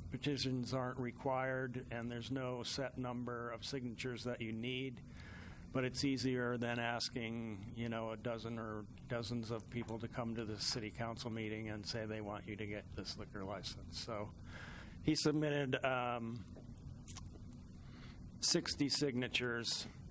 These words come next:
um, which is basically, he filled out all the sheets we gave him. Um, I'm sure he could have gotten more, but, um, twenty-nine had to be disqualified because they were not residents of the city. That's not uncommon. A lot of times people don't read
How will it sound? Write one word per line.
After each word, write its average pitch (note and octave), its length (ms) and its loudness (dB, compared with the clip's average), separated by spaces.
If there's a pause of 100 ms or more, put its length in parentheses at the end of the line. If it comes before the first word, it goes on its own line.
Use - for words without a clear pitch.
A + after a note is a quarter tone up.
um, A#2 340 2
which B2+ 180 0
is A#2 160 0
basically, B2 800 0
he A2+ 120 -2
filled B2 320 -2
out A#2 240 -2 (180)
all A#2+ 140 -2
the G#2 100 -6
sheets - 380 -4
we A#2+ 80 -2
gave A2 320 -2
him. G#2+ 340 -4 (240)
Um, A2 300 -2
I'm G#2+ 160 -2
sure A2 340 0
he G2+ 100 -2 (100)
could A#2+ 100 0
have G#2 100 -2
gotten G#2 280 0
more, A2 300 -2
but, G#2 300 -2 (560)
um, A#2 380 2
twenty-nine C#3+ 560 4
had B2+ 200 0
to B2+ 60 0
be B2 140 -2
disqualified A#2+ 840 0
because A#2 420 -2
they A#2+ 200 2
were A#2 340 -2
not A2+ 220 -2
residents A#2 560 -4
of A2 140 -2
the G#2 60 0
city. A2+ 380 2
That's A2+ 300 -2
not A2+ 180 0
uncommon. A2+ 720 -2
A A2 120 -2
lot A2 160 -2
of - 140 0
times - 260 0
people A#2 300 -2
don't G#2+ 220 -2
read A#2 300 -4